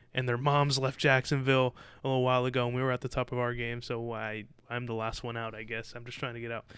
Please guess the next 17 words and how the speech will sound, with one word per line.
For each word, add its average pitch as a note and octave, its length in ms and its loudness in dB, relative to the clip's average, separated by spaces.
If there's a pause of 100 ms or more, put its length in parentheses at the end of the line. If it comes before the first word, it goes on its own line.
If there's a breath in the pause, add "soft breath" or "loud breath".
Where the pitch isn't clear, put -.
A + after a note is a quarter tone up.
(240 loud breath)
Uh, B2+ 80 0
the B2 80 -2
Jaguars C3+ 400 4
have C3 120 -2
spoken B2+ 240 -2
to B2 60 -6
teams C3 240 -4
about B2 160 0
a A#2 40 -4
potential - 320 -8
trade C#3 260 0
for C#3+ 140 0
Ngakoue, C3+ 420 0
but C3 80 0
have A#2+ 140 -2
not B2+ 220 -4
fielded B2+ 300 -2